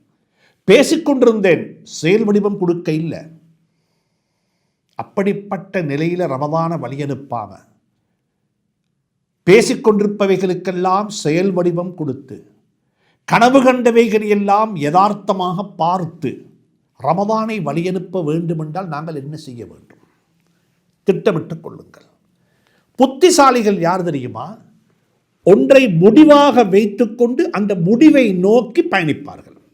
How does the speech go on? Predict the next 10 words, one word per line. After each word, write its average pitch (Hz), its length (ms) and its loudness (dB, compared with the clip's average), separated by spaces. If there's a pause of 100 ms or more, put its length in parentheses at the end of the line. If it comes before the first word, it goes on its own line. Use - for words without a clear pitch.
அவர்கள் 185 300 -4
தான் 190 160 -10
புத்திசாலிகள். - 640 -16 (1200)
மௌத்தை, 294 640 4
ம-, 190 300 -4
மரணத்தை 247 1000 -2
இலக்காக 214 600 0
வைத்துக்கொண்டு 214 960 -6 (140)
வாழ 143 280 -2
வேண்டும். 98 340 -10